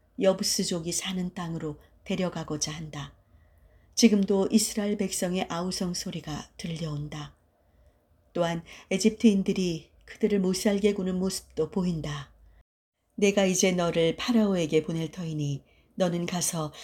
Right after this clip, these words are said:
내 백성 이스라엘 자손을 에집트에서 건져내어라." 모세가 하느님께 아뢰었다.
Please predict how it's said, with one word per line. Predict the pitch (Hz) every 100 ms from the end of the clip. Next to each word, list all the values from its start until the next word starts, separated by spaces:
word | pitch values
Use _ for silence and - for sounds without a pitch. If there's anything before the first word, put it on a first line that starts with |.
| - -
내 | 190
백성 | 208 - 208 208
이스라엘 | 214 - 208 190
자손을 | 196 - 185 - 175 147 139 135 143 -
에집트에서 | 180 - - 175 156 - 151 -
건져내어라." | 170 151 170 160 151 143 151 131 _ _ _ _ _ _ _
모세가 | 190 175 170 156 147 147
하느님께 | - 208 170 147 - 147
아뢰었다. | 160 165 156 - 139 135